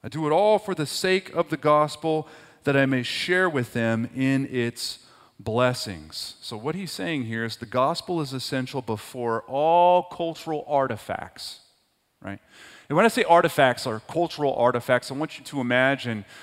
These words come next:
um, culture being like a room full of furniture. And, and th-, how, how you put furniture in a room kind of brings the color to it, brings the, you could say, culture to it, the ethos to it, and e-, every culture has its own furniture.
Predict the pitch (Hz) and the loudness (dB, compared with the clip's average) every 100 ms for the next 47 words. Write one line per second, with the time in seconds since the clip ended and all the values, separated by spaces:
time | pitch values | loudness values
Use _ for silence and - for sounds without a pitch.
0 | - - - 123 117 117 - 160 156 147 | -20 -20 -12 -4 -4 -4 -2 -2 0 -2
1 | 135 139 135 127 120 117 147 139 - - | 0 4 4 2 0 2 2 2 -4 -4
2 | 151 120 - - 113 95 - - - _ | 0 0 0 0 -2 -2 -10 -16 -18 _
3 | _ _ _ _ _ 165 180 180 156 160 | _ _ _ _ _ -2 0 0 -2 -4
4 | 156 165 160 160 156 147 175 196 - 190 | -10 -8 -6 -4 -6 4 8 8 6 0
5 | 208 180 139 - - - 220 - - 202 | 0 -2 -10 -14 -10 6 6 6 4 6
6 | 196 180 - 135 104 - - 190 196 170 | 6 2 0 0 0 -6 -8 -2 0 2
7 | 170 175 151 143 175 185 160 - - - | 2 2 2 0 0 2 2 0 -12 -20
8 | - 135 170 175 - 156 - 170 160 131 | -6 2 2 2 -2 -4 2 2 4 0
9 | - 120 92 143 147 - 131 131 139 147 | -2 -6 -4 -2 -2 2 2 2 -2 -10
10 | - 131 127 - - 190 165 120 113 131 | -4 -4 -4 -8 2 2 2 -4 -8 -6
11 | 98 127 135 180 170 131 113 - 135 131 | -6 -6 -8 -6 -4 -4 -4 -4 -2 0
12 | 139 160 151 170 185 - - 175 - 123 | 2 2 4 2 2 -6 -2 -2 -2 0
13 | 123 120 - 147 - 131 117 - 107 98 | 4 4 0 -10 -4 -2 -2 -4 -6 -6
14 | 92 - 90 | -8 -14 -16